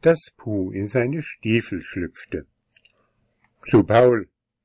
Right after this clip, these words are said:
erwiderte der Wichtel. „Aha,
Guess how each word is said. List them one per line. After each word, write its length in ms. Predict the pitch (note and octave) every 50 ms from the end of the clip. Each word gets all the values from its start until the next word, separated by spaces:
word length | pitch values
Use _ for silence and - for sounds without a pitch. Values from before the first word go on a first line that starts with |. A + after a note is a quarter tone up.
| _ _ _
erwiderte 640 | - A2+ G#2 F#2+ G2 G2 F#2+ - G#2 G2 G#2 G#2 G2
der 160 | G2+ G#2 G2
Wichtel. 480 | G#2+ G#2 G2 - - - - A#2 G#2+ - _ _ _ _ _ _ _ _ _ _ _ _ _ _ _ _ _ _ _
„Aha, 600 | - - C#3+ C#3+ A2+ G#2+ A2+ F2 D#2+ G2 D3+ F#3